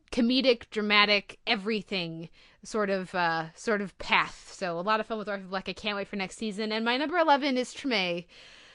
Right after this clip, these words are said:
Ugh, Treme, I'm gonna miss you. I'm gonna miss you so much. It hurt to ke-, to keep it off my top ten. That was the one that went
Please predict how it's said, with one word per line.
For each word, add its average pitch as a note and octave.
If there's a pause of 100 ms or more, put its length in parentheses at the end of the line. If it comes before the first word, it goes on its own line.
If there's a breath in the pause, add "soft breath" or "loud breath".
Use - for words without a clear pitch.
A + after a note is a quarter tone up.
(260 loud breath)
Ugh, B3 (240 loud breath)
Treme, A3+
I'm A3
gonna A3+
miss F#3+
you. G3
I'm F#3+
gonna C4
miss C#4+
you B3+
so C#4+
much. A3
It A#3+
hurt -
to D4+
ke-, B3 (100)
to -
keep C4
it B3
off A#3
my A3
top G#3+
ten. F3 (240 loud breath)
That G#3+
was B3
the A#3+
one A3+
that G#3
went G#3+